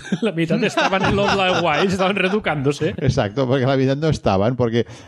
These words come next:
Speaker 2: porque solo del, porque parece que solo quedaba una fracción del, eh, la estructura del partido había sido destruida físicamente, o sea, habían sido, bueno, matados, suicidados,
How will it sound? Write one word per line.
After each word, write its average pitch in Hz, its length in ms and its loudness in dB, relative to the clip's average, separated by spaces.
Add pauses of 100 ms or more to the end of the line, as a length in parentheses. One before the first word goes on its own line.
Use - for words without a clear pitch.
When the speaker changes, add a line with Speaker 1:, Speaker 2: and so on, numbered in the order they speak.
Speaker 2:
porque 120 240 0
solo 160 340 -2
del, 127 680 0
porque 120 220 2
parece 131 280 0
que 156 220 0 (1120)
solo 143 300 0
quedaba 135 320 2
una 135 220 2
fracción 127 760 -2 (580)
del, 110 260 0
eh, 104 180 2
la 98 120 0
estructura 123 360 0
del 131 80 0
partido 131 280 0
había 127 160 2
sido 139 200 0
destruida 110 680 0
físicamente, - 960 -2
o - 40 -8
sea, 87 320 0 (320)
habían 98 320 0
sido, 95 280 0
bueno, 82 180 -2
matados, 120 680 -2
suicidados, 113 880 0